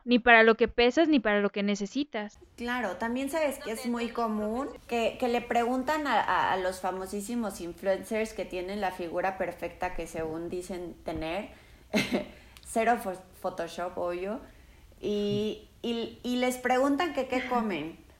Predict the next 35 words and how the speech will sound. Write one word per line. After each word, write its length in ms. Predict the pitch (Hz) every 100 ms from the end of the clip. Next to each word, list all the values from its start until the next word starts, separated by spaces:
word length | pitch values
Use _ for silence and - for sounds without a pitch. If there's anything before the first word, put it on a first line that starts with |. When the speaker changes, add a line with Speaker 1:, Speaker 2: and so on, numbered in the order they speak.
| _ - - - - -
Speaker 2:
Y 80 | 208
entonces 420 | 220 247 269 339
ahí 160 | 294 277
van 200 | 285 269
todos 320 | 262 254 247
así 240 | 202 202 208
de, 100 | 196
Voy 160 | 220
a 140 | 294 -
comer 400 | 226 196 202 226
lo 200 | 214 202
que 360 | 170 160 - - - - -
lo 180 | - 202
que 160 | 202
come 260 | 202 226 240
tal 280 | 240 226 233
porque 260 | 220 208 175
yo 120 | 185
quiero 240 | - 233 214
tener 360 | - 160 165 -
su 140 | 180
cuerpo, 480 | - 170 160 - -
cuando, 300 | - 180 196 190
pues, 320 | 208 202 - -
es 220 | 233 226
un 140 | 277 277
cuerpo 360 | 247 233 262
completamente 880 | 262 214 196 202 208 220 214 202 220
diferente 540 | 220 196 170 170 190 196
con 280 | 170 165
necesidades 680 | 170 170 165 165 165 170 208
distintas 560 | 185 170 - 170 180 175
a 60 | 156
las 280 | - -
tuyas. 380 | 160 160 151 180